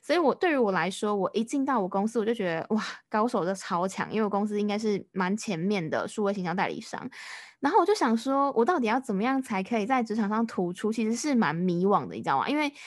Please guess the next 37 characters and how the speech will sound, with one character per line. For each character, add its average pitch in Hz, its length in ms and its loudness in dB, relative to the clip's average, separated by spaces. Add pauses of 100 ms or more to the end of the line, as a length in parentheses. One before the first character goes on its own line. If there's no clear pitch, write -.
(160)
年 226 200 4
纪 285 200 -2
越， 269 80 -2
越 262 240 -2
大， 254 260 2
你 202 100 0
就 233 80 -2
会 247 60 0
觉 220 100 0
得 190 140 2
说 202 320 0
找 196 160 0
不 175 100 -2
到 220 140 2
一 208 60 0
个 190 100 2
定 175 340 -4
位。 165 240 4 (440)
自 320 140 0
媒 202 180 2
体 214 100 -4
就 208 100 0
是 240 160 -2
一 233 60 2
个 190 260 0
帮 240 300 2
助 269 180 0
我 107 220 0
快 240 240 0
速 233 180 0
成 185 220 -4
长 180 140 0
的 127 80 -4
一 - 20 -8
个 185 80 -6
方 180 260 -4
式， 202 360 -2